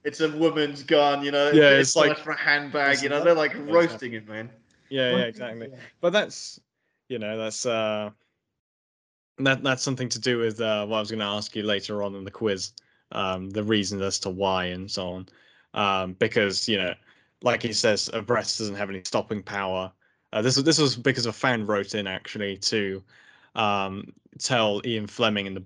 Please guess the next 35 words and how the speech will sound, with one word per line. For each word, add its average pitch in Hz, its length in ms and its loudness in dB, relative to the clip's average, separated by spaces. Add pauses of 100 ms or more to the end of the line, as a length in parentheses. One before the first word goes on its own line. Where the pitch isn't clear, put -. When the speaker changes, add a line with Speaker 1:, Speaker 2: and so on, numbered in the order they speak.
(240)
Speaker 2:
uh, 101 240 -2
with 107 160 -2
his 104 120 -4
novels 107 420 0
that, 98 220 0 (140)
Speaker 1:
Yeah, 160 160 4
Speaker 2:
you 151 60 6
know, 151 60 6
Speaker 1:
I 156 60 6
heard 156 200 0
about 120 240 -6
this. 117 180 -10
Yeah. 120 180 -6 (160)
Speaker 2:
yeah, 104 280 4
that, 110 260 2
that 120 140 2
actually, 123 480 0
you 110 240 -2
know, 101 120 0
Walther 110 280 0
P 110 100 -6
P 104 100 -2
K 104 180 0
would 98 100 -2
be 104 100 0
much 107 300 0
more 101 100 -2
appropriate 101 480 -2
for - 60 -12
someone 101 240 -6
like 95 160 -6
double 98 220 -4
oh 98 60 -6
seven 98 380 -4
because, 98 420 -6